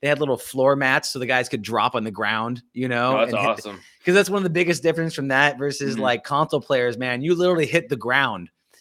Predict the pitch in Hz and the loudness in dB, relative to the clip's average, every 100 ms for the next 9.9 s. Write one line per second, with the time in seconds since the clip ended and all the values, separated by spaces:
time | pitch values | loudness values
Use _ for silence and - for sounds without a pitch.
0 | _ 120 120 113 117 101 131 123 - - | _ -6 -4 -4 -6 -6 -4 -4 -6 -10
1 | 127 123 131 120 113 - _ _ - 147 | -10 -8 -4 -4 -4 -8 _ _ -8 -6
2 | 139 165 147 147 226 160 131 156 131 135 | -4 0 0 0 -4 -2 0 0 2 2
3 | 143 165 123 123 135 139 127 101 113 120 | 0 -2 -4 -4 -6 -6 -8 -4 -2 -2
4 | 113 - 120 107 113 110 101 - _ _ | -6 -8 -8 -6 -4 -2 -4 -8 _ _
5 | _ 113 107 107 127 135 104 - 95 87 | _ -8 -6 -4 -4 -6 -10 -8 -8 -8
6 | 107 110 139 107 131 104 - 127 127 104 | -4 -4 -2 -2 -2 -2 -8 -8 -4 -6
7 | 95 - 104 95 90 - 110 107 101 90 | -6 -10 -8 -6 -8 -8 -6 -6 -8 -12
8 | - 101 95 104 104 98 113 - 104 92 | -14 -14 -10 -8 -8 -8 -8 -8 -10 -8
9 | 98 90 90 101 95 90 92 90 | -8 -8 -8 -12 -14 -12 -12 -12